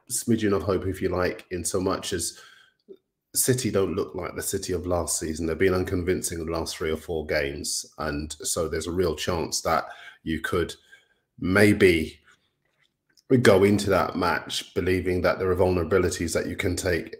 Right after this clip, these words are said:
advantage of. But certainly alarm bells, do I wanna say alarm bells?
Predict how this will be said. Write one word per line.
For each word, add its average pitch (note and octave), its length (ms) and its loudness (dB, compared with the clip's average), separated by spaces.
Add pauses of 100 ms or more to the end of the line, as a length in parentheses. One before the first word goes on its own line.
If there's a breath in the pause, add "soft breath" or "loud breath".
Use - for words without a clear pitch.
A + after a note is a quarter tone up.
advantage F#2 560 0
of. C#2+ 300 -4 (340 loud breath)
But - 140 2
certainly F#3 420 10
alarm D3 320 12
bells, A#2+ 480 10 (920 loud breath)
do A#2 100 -8
I B2 40 -6
wanna B2+ 220 4
say B2+ 200 4
alarm B2 300 6
bells? A#2+ 360 0